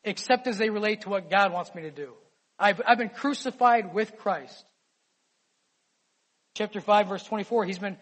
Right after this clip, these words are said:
to be crucified with Christ means you have to be crucified to your flesh. Your old natural man has to die. Man or woman has to die. A-, and in, in the spiritual economy, in God's economy,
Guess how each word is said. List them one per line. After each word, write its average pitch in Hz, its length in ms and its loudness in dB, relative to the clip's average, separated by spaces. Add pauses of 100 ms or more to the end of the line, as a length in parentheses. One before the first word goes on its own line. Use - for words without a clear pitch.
(140)
to 202 80 -10
be 208 100 -2
crucified 214 560 0 (140)
with 233 260 -4
Christ 214 340 0
means 220 160 -6
you 214 60 -6
have 214 80 -6
to 208 60 -14
be 208 160 -6 (220)
crucified 226 580 0 (200)
to 240 120 -2
your 220 160 -4
flesh. 247 440 0 (540)
Your 214 140 0
old 240 320 4
natural 233 400 2
man 226 240 2
has 208 280 0
to 208 120 -12
die. 202 360 -2 (1700)
Man 180 300 -2
or 196 220 0
woman 170 380 -6 (600)
has 202 260 2
to 208 120 -8
die. 180 360 0 (1120)
A-, 208 340 -6
and 220 120 0
in, 214 180 0
in 226 180 -4
the 214 80 -4
spiritual 262 480 -2
economy, 214 420 -2
in 170 80 -10
God's 190 300 2
economy, 180 600 -8